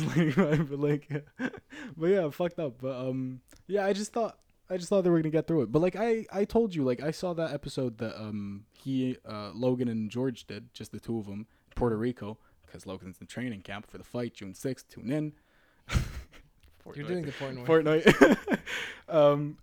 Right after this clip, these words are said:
Speaker 1: and it was really good. It was, like, really nice. It was, like, two dudes having a conversation, and, um, all the comments were obviously fucking talking about, uh, the comments are always dissing Mike, or were always dissing Mike, I guess. They're always gonna keep dissing Mike, even though he's not gonna be on there anymore.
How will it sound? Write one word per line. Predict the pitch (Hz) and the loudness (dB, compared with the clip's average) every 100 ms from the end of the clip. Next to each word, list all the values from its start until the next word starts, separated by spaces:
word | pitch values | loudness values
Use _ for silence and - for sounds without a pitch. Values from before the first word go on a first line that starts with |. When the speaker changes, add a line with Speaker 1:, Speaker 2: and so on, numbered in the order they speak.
| 185 | 0
Speaker 1:
and | 208 | 2
it | |
was | 226 | 2
really | 185 262 302 | 2 2 2
good. | 226 466 214 139 - | 2 0 0 -6 -2
It | 175 | 2
was, | 175 | 2
like, | 190 165 | 0 0
really | 160 220 240 | 2 4 4
nice. | 226 254 208 | 4 4 2
It | 135 | 0
was, | 131 | 0
like, | 135 120 - | -2 -4 -12
two | - 147 | -2 0
dudes | 156 175 | 2 0
having | 160 165 | -2 -2
a | 160 | 0
conversation, | 156 165 165 156 196 - 113 92 | 0 -2 -4 -4 -4 -6 -14 -14
and, | 123 127 | -14 -12
um, | 135 147 147 160 | -8 -8 -8 -2
all | 156 160 | 0 0
the | 147 | 0
comments | 151 147 120 - | -2 -2 -4 -2
were | 110 | 0
obviously | 113 110 107 | 0 -4 -14
fucking | - - | -16 -14
talking | 104 107 104 | -10 -10 -10
about, | 101 - - | -14 -16 -18
uh, | 135 | -16
the | 131 - _ | -16 -18 _
comments | - 170 151 | -6 -6 -2
are | 147 | -2
always | 139 131 | 0 -4
dissing | 139 - | -6 -4
Mike, | 131 131 131 - _ | -4 -4 -6 -20 _
or | - | -16
were | 101 104 110 | -10 -6 -4
always | 113 117 117 | -4 -4 -6
dissing | 120 - 123 | -10 -6 -4
Mike, | 120 135 - _ - | -4 -8 -14 _ -12
I | 98 | -10
guess. | 98 135 - - | -8 -10 -12 -12
They're | 95 | -8
always | 143 107 | -6 -8
gonna | - 82 | -12 -18
keep | - 90 | -18 -18
dissing | 65 - 73 | -18 -16 -16
Mike, | 69 90 | -16 -16
even | - 92 | -14 -12
though | 71 | -12
he's | 76 | -14
not | - | -16
gonna | 80 80 | -16 -18
be | 82 | -18
on | 92 101 - | -16 -18 -20
there | |
anymore. | 78 92 104 | -20 -18 -20